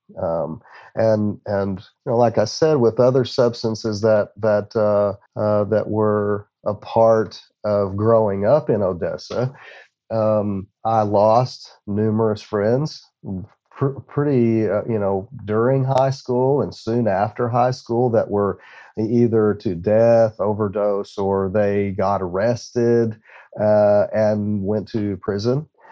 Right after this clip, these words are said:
So, you know, I, I, I really attribute, well, I'll, I'll, I'll say God kind of snatched me right out of that.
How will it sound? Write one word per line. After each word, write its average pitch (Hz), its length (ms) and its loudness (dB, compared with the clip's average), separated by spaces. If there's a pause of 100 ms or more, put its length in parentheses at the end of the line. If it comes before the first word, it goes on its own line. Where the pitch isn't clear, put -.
(380)
So, 107 580 2 (340)
you 110 60 -4
know, 104 380 0 (280)
I, 113 60 4
I, 110 340 2 (200)
I 101 60 2
really 107 380 2
attribute, 107 640 -4 (260)
well, 113 240 4
I'll, 127 280 4
I'll, 143 480 0
I'll 156 280 2
say 147 460 -2 (480)
God 139 460 2
kind 143 200 2
of 101 160 -4 (240)
snatched 131 580 0
me 117 100 0
right 104 280 2
out 95 180 0
of 80 120 -6
that. 73 260 -4